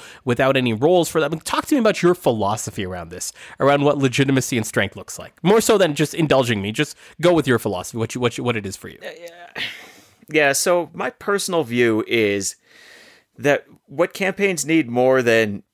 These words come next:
Speaker 2: names, because it, it, it, actually, I think what's a little different between what you were talking about, what Steven was talking about, if I could try to reconcile these, is Steven was talking about all of the names being snatched up by a campaign.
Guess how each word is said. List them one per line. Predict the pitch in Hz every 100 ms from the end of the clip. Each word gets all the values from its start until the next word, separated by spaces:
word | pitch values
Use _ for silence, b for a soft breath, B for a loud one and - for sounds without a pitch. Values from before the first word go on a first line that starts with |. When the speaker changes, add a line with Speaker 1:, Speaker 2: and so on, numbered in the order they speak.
| - 107
Speaker 2:
names, | 110 110 113 110 127 160 - -
because | 123 - 113 101 - -
it, | - -
it, | 123
it, | 127 151 -
actually, | 180 - 196 226
I | 214
think | 320 381
what's | 403 -
a |
little | 240 160
different | 175 180 165
between | 160 - 156
what | 143 120
you | 139
were | 151
talking | - 135
about, | 123 113
what | 113
Steven | - 135 135
was | 113
talking | 104 95
about, | 95 98
if | -
I |
could | 117 107
try | 120 107
to |
reconcile | 95 113 - 110 104 92
these, | 95 92
is | 95 B B B B
Steven | - 180 233 254
was | 208
talking | - 160 151
about | 135
all | - 135 131
of | 98
the | 107
names | 98 127 139 98 - - -
being | 117 107
snatched | 92 104 101 - 110
up | -
by | 98
a | -
campaign. | - - - -